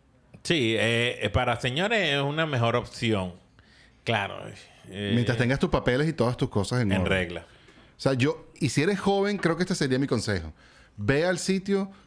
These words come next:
Speaker 2: donde puedas arreglar tus papeles lo más rápido posible.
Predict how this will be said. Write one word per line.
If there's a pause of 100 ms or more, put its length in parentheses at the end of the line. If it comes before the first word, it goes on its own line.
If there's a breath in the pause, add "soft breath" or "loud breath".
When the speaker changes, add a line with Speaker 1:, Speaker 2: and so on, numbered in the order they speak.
Speaker 2:
donde
puedas
arreglar
tus
papeles
lo
más
rápido
posible.